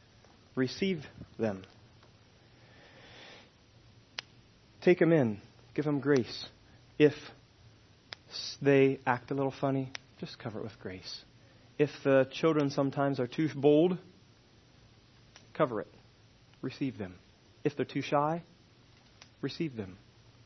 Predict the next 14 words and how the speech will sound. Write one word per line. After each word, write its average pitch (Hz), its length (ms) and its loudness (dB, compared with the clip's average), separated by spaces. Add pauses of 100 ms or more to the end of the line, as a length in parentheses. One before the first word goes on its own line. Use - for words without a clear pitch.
(100)
Just - 180 -8
receive 180 320 -2
them. 113 120 -2
If 120 120 -6
they're - 160 0
awkward, 156 420 0 (540)
overbearing, 139 800 -2
whatever 147 300 0
it 117 80 -2
is. 113 300 -6 (1700)
In 151 260 2
a 139 80 0
Tanzanian 147 800 0
setting, 104 380 -4